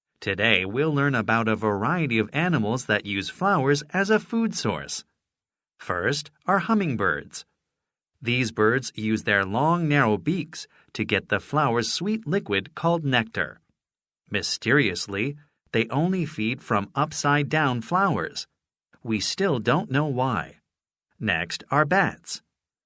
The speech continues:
Although most bats eat insects, some get their food from flowers. These bats have a strong sense of smell and sight compared to insect-eating bats. There are also lizards that drink nectar.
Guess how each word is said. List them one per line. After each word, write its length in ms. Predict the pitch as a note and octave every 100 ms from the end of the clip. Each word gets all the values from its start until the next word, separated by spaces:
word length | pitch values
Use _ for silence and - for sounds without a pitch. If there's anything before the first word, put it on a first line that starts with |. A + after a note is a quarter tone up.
| _ _
Although 360 | B2 A#2+ A#2+ A2+
most 360 | A#2 F#3+ -
bats 320 | - A2 G#2+ -
eat 160 | A2+ A2
insects, 720 | C3+ G3 - F2+ - - - _ _ _
some 340 | - A#3 A#3+ G#3
get 180 | F#2+
their 200 | - G2+
food 320 | E2+ G#2 G#2 -
from 180 | E3+
flowers. 720 | E3 D3 A#2 G2+ D#2 - - - _ _ _ _ _ _
These 260 | A2+ G#2+ E2
bats 320 | G#2 A2 A#2
have 160 | G#2+ G2
a 100 | F#2
strong 440 | - - A#2 A2
sense 260 | - A2+ G#2+
of 120 | F#2
smell 500 | - D3 D#3+ A2 A2+
and 220 | C3+ C3+ A#2+
sight 400 | - F3+ - - _ _ _
compared 520 | - G#2+ - A#2 A2+
to 140 | A2+ A2
insect-eating 760 | D3+ F3+ G2+ F#2 - G#2 G2+ F#2
bats. 460 | F#2 F#2 - - - _ _ _ _ _ _ _ -
There 160 | G#2+
are 140 | G2 G#2
also 380 | A2+ G#2 - G2
lizards 540 | B2 E3 G#2+ A2 - -
that 180 | E3+ F#3+
drink 240 | G#2+ G#2 C3+
nectar. 500 | F3+ - - C#2